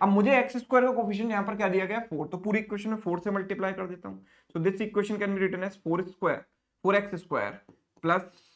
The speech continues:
forty into x and minus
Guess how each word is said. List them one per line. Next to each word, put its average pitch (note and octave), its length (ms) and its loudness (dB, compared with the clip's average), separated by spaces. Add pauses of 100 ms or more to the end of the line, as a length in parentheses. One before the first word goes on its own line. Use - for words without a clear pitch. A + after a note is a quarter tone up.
(140)
forty E3 380 -4
into F3 340 -4
x B2+ 320 -12 (1040)
and D#3 480 -2 (380)
minus D#3+ 420 2